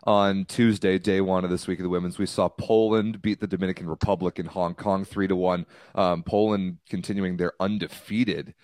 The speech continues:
start to V N L, uh, starting off five and oh with that Dominican Republic win. Close match, uh, twenty-five twenty-three, thirty twenty-eight. twenty-three twenty-five, and then Poland ran away from it in the fourth. Still no Joanna Wołosz for Poland. She's back at home.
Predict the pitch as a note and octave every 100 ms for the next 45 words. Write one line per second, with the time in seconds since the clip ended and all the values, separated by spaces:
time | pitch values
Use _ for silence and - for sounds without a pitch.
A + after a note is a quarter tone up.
0 | _ - - F#2 - G2 D#2+ E2+ D#2 D2+
1 | F2 F2 D2+ G2 D#2 D2+ - - F2 F2
2 | F2+ D#2+ F2 F2 D#2+ E2 D#2 F2 D#2+ -
3 | E2 - E2+ E2+ - F2+ F2 - C#3 -
4 | B2+ A#2+ A#2+ - - - _ G2+ - A2+
5 | G#2+ G#2+ F#2 G#2+ G2 - F#2+ - G2 F#2+
6 | - G2 F2+ F2 F2+ - _ _ - A2
7 | G2 G2 F#2 F#2 F2+ - E2+ F2 F2 F2
8 | - F2+ E2+ E2 E2+ E2 D#2+ E2 - E2+
9 | D#2+ - E2+ D#2 - - C3 C3 C3+ -
10 | - - _ _ - - - C3 B2+ C#3
11 | A#2 A2 G#2+ A2 G#2 F#2 F#2 F#2 E2+ E2
12 | F2+ G#2 A#2+ B2 - - A#2 - B2+ B2
13 | B2 C3 - G#2+ G2 E2 F#2 F2 - -
14 | G2+ G2 F#2+ F#2+